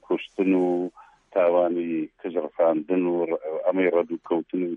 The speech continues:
تاوانی خۆسووتاندنی کچان و ژنان لە دەست جەوری و زوڵمی پیاوانی ئەم وڵاتە، لەبەر دواکەوتووی بارە کۆمەڵایەتی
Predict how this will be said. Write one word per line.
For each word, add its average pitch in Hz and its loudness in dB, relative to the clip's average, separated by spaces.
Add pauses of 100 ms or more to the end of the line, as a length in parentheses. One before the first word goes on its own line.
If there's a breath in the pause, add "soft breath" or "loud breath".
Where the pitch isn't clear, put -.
تاوانی 90 2 (460)
خۆسووتاندنی 90 0
کچان 87 0
و 82 -2
ژنان 90 2 (100)
لە 80 -8
دەست 80 -4
جەوری 78 -4
و 151 -12 (720)
زوڵمی 90 2
پیاوانی 82 4
ئەم 80 -4
وڵاتە، 82 2 (1400)
لەبەر 113 2
دواکەوتووی 101 0
بارە 95 4
کۆمەڵایەتی 92 0